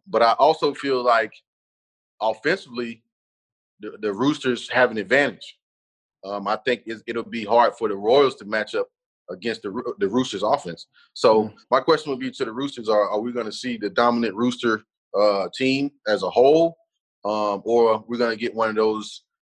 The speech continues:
Speaker 1: you know, that Corpio, the first Corpio game type of situations, like, or, or are you gonna be,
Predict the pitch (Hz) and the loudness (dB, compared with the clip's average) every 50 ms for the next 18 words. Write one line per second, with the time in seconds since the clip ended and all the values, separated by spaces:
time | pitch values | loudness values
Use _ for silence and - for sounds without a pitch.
0 | _ _ - 104 107 101 98 101 101 101 - _ _ _ _ _ - - 143 135 | _ _ -8 -2 0 0 2 2 0 -2 -6 _ _ _ _ _ 0 0 0 2
1 | - 110 101 98 98 - 95 92 - - 120 117 110 - - 131 123 - 101 101 | 0 -2 -4 -4 -6 -8 -14 -10 0 2 2 2 2 0 0 0 0 0 -2 -6
2 | 95 90 95 95 95 90 87 85 - _ _ - - 104 95 85 - - 98 78 | -6 -6 -6 -8 -8 -8 -10 -14 -16 _ _ -2 0 0 0 0 -4 -8 -10 -10
3 | - 90 92 92 90 - - 87 80 82 90 87 87 82 - 90 90 90 90 87 | -6 -2 -2 -2 -2 -4 -8 -10 -4 -2 0 0 0 -2 -2 -2 0 0 0 0
4 | - - 87 87 85 - - 90 95 98 98 98 101 98 90 90 95 95 92 82 | -2 -2 0 0 0 0 -2 -4 -4 -2 0 0 0 0 0 -4 -6 -8 -8 -10